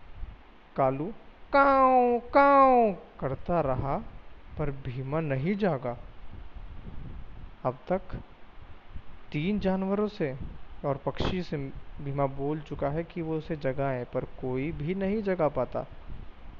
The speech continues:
अब तो भीमा निराश हो गया। अगले दिन सुबह-सुबह एक मक्खी उसकी नाक में जा बैठी।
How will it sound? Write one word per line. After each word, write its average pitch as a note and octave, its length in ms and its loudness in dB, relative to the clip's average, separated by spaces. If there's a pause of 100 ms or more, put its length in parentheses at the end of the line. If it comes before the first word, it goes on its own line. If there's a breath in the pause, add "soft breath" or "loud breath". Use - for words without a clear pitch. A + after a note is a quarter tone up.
(1800)
अब D3 260 -4
तो E3+ 160 0
भीमा D#3 600 -4
निराश C#3 680 0
हो A#2+ 100 -4
गया। - 260 -8 (1500)
अगले C#3+ 300 0
दिन C#3+ 320 -6 (480)
सुबह-सुबह F3 680 -2
एक G#3 240 -2
मक्खी D#3 720 -4 (180)
उसकी - 280 -6
नाक D#3 500 0
में A3+ 180 2
जा A#3+ 160 2
बैठी। A#3+ 600 -2